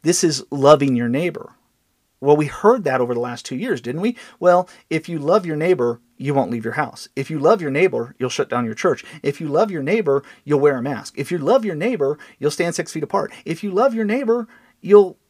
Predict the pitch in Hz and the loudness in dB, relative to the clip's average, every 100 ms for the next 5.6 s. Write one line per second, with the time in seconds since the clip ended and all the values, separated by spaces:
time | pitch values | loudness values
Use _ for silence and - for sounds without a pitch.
0 | _ _ 160 202 202 185 247 - - _ | _ _ 0 0 0 0 -2 -4 -12 _
1 | _ _ _ _ _ _ _ _ _ _ | _ _ _ _ _ _ _ _ _ _
2 | _ _ 190 185 - - 269 285 185 262 | _ _ 2 2 -2 -8 -4 -4 -4 0
3 | 415 - - - - _ _ _ _ 127 | 0 0 -12 -20 -20 _ _ _ _ -4
4 | 170 285 254 196 - - 254 156 131 - | 0 2 0 -2 -4 -2 2 2 0 -4
5 | - 247 - 131 113 123 | -4 -4 -4 -6 -6 -8